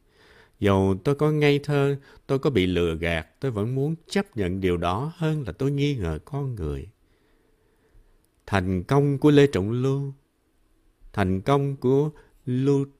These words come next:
Trọng Lưu là ở chỗ vẫn còn niềm tin nơi con người. Chừng nào bạn hết niềm tin nơi con người thì chừng đó bạn sẽ chết. Mình phải tin rằng trong mỗi con người đều có Phật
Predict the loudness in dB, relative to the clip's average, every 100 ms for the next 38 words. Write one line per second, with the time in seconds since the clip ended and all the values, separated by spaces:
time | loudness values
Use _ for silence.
0 | -6 -4 -2 -2 -2 -4 -8 -14 _ -4
1 | -2 -2 -2 -4 -2 -6 -4 -4 -4 -2
2 | -2 -2 -4 -2 -2 -2 -4 -6 -6 -6
3 | -8 -8 -10 -14 _ _ _ _ _ _
4 | _ -8 -4 -2 -2 -4 -6 -8 -6 -4
5 | -2 -2 -4 -8 -6 -6 -6 -6 -6 -4
6 | -4 -4 -6 -12 -12 -10 -8 -8 -10 -10
7 | -12 -12 -12 -8 -6 -6 _ _ -20 _
8 | _ _ _ _ -6 -4 -4 -4 -4 -2
9 | 0 0 -2 -6 -8 -8 -6 -4 -4 -4
10 | -6 -4 -4 -4 -6 -8 -8 -10 -10 -8
11 | -8